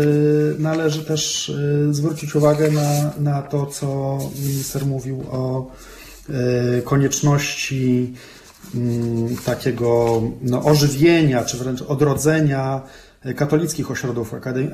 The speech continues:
ośrodków akademickich jako, jako podstawy polskiej, e, akademii. E, jakby tych uczelni, które jakby nie uległy właśnie tym, tym takim kosmopolitycznym, mm,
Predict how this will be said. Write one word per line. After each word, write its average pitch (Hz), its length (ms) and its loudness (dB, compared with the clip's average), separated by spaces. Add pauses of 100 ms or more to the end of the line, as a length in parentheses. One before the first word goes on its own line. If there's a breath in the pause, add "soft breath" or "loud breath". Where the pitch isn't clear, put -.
(140)
ośrodków 135 520 -4
akademickich 127 680 -4
jako, 120 540 -4
jako 117 680 -4
podstawy 135 580 2
polskiej, 113 920 -2 (320)
e, - 60 -10
akademii. 113 720 -2 (1200 loud breath)
E, 123 60 4
jakby 117 260 0
tych 151 240 2
uczelni, 131 440 4
które 120 280 0
jakby 117 260 0
nie 120 120 0
uległy 120 500 0
właśnie 107 380 -4
tym, 104 640 -2
tym 110 200 -2
takim 107 600 -4 (440 loud breath)
kosmopolitycznym, 127 1400 2 (120)
mm, 104 880 -2